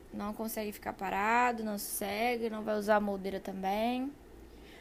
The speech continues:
Paciente menor de dezesseis anos, grávidas ou lactantes,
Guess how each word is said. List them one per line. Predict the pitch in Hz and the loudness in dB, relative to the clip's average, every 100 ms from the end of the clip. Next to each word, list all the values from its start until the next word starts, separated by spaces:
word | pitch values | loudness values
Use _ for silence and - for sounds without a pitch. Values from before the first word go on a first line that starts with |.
| - | -2
Paciente | 262 269 277 277 294 | 4 4 4 2 2
menor | 277 262 247 | 2 4 2
de | |
dezesseis | 220 226 226 220 202 190 | 0 2 2 0 -2 -4
anos, | 185 190 208 233 - - - - - - | -4 -4 -4 -4 -6 -14 -18 -20 -20 -4
grávidas | 220 247 269 285 269 | 6 8 6 4 0
ou | 269 | 4
lactantes, | 247 240 - 208 202 226 - - | 4 2 -2 -4 -2 -4 -6 -8